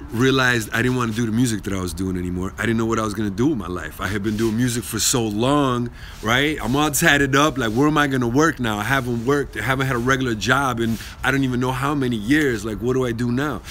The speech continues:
So I went to see some Christian hip hop. Wasn't that great.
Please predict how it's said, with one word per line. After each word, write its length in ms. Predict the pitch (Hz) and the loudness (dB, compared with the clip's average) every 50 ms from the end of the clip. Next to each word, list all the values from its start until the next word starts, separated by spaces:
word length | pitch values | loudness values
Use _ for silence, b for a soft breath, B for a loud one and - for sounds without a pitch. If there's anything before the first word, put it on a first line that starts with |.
| B B B B | B B B B
So 160 | B - 135 | B -2 0
I 160 | 120 113 113 113 | 0 0 0 0
went 280 | 104 110 147 156 - | 0 2 0 0 2
to 100 | - 139 | 0 0
see 200 | - - 165 151 | 2 2 2 2
some 280 | - - 147 131 123 120 | 2 2 2 2 0 0
Christian 380 | - 151 147 131 - 131 117 | 2 0 0 2 2 -2 -2
hip 220 | 117 143 156 127 - | 0 0 0 0 -2
hop. 340 | 151 156 151 151 151 - - B B B B B B B B B B | -4 -2 0 0 -2 -4 -8 B B B B B B B B B B
Wasn't 360 | - 117 147 156 135 151 151 151 | 0 2 2 4 4 4 2 2
that 180 | 147 143 127 | 2 0 0
great. 360 | 117 135 147 156 165 165 165 | 0 0 2 2 2 0 -2